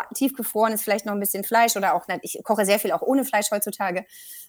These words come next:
äh, vielleicht noch ein bisschen Couscous oder Linsen oder was auch immer ich finde und daraus ein Gericht zu machen, das macht mir wirklich Freude.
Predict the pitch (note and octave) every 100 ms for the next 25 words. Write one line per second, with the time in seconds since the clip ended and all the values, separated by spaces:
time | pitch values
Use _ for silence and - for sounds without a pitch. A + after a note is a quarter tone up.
0 | _ F#3 F3+ F3+ F3 - F3+ F3+ - F#3
1 | F3+ F3+ F3+ A#3+ - A3+ G3+ - F#3 E3+
2 | F#3+ A3 G3 F#3 E3+ F3+ C#4 C4 - B3
3 | A3+ - A3 G#3+ G#3 G3+ F#3+ G#3 - G3
4 | F#3+ G#3 - F#3+ F3+ F#3+ F3 G3+ G#3 -
5 | F#3+ F3+ G3+ - B3+ A3